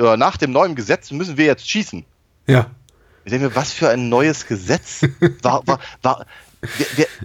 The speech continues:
Speaker 1: wer, wer redet denn so? Wer sagt denn, wer sagt, also was, was, wa-, wa-, was, was, was
Speaker 2: Mhm.
Speaker 1: sollte dieser Satz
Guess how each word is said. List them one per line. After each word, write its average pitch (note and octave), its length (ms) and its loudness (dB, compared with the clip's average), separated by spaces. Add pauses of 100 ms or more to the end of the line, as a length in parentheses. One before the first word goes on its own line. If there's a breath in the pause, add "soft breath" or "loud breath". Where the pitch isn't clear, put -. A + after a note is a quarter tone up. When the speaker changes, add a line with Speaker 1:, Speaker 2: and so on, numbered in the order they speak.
Speaker 1:
wer, D3 200 4
wer C3 340 2
redet - 340 0
denn G2 220 2
so? E2 320 -6
Wer G2 160 2
sagt B2+ 240 -2
denn, C#3+ 220 2
wer A#2 120 2
sagt, - 280 -2
also A#2+ 180 0
was, C3+ 220 -2
was, - 160 -2 (280)
wa-, - 180 -4
wa-, - 180 -4
was, D3 480 -2
was, - 440 -4 (280)
was E3+ 140 0
Speaker 2:
Mhm. B2 160 4
Speaker 1:
sollte D#3 440 4
dieser C#3 380 0
Satz A2 480 -4